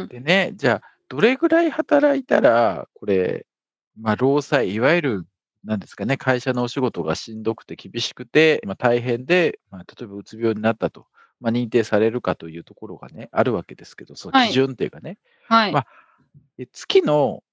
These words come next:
Speaker 2: 残業時間が、まあ、
Speaker 1: はい。
Speaker 2: 八十時間を超えると危ないよねって言われてるんです。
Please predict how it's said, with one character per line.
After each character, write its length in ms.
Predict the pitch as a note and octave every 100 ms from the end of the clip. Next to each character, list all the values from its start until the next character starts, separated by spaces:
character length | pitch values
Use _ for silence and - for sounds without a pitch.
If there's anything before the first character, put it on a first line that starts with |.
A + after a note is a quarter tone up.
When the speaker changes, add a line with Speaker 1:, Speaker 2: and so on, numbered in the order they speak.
| _ _ _ _ G2
Speaker 2:
残 300 | A#2 A#2+ A#2+
業 240 | A#2+ A#2
時 140 | A2+
間 340 | A2 G#2+ A2+ E2
が、 300 | G#2 F#2+ C2+ -
ま 200 | A2 -
あ、 20 |
Speaker 1:
は 140 | -
い。 20 | -
Speaker 2:
八 260 | A#2+ E3
十 300 | D#3+ F3 F3
時 160 | D#3+ E3
間 240 | E3 B2+
を 80 | G2
超 140 | - F#2+
え 100 | F#2+
る 140 | G2
と 320 | - F2+ D2
危 80 | G2
な 140 | A2+ G#2+
い 80 |
よ 80 | F2
ね 140 | F2 D3
っ 20 |
て 60 | -
言 100 | F#2+
わ 60 |
れ 80 | F2
て 100 | F2
る 80 | E2
ん 40 |
で 80 | D2+
す。 200 | - C2+